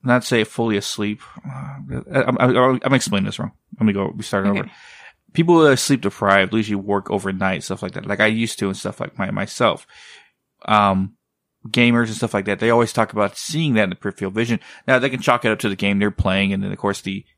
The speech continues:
Speaker 1: imagery that you stare at forever how long
Speaker 2: Mm-hmm.
Speaker 1: carries over into what you're looking at, right?
Speaker 2: Yeah.
Speaker 1: Light,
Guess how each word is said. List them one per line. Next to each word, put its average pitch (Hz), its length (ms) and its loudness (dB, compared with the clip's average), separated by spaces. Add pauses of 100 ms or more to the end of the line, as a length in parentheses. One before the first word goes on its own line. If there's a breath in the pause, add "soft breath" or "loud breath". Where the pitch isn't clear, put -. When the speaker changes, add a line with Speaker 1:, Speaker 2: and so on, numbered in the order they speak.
(100)
Speaker 1:
imagery 110 400 2
that 95 260 -2
you 95 160 -6
stare 110 360 0
at 95 140 2
forever 98 400 -4
how 98 140 0
long 104 300 2
Speaker 2:
Mm-hmm. - 280 -6
Speaker 1:
carries 104 320 4
over 101 220 2
into 98 500 -6 (500 soft breath)
what - 180 -4
you're 107 80 2
looking 131 280 2
at, - 160 -10 (120)
right? 214 200 2
Speaker 2:
Yeah. 185 320 -4 (540)
Speaker 1:
Light, 107 260 2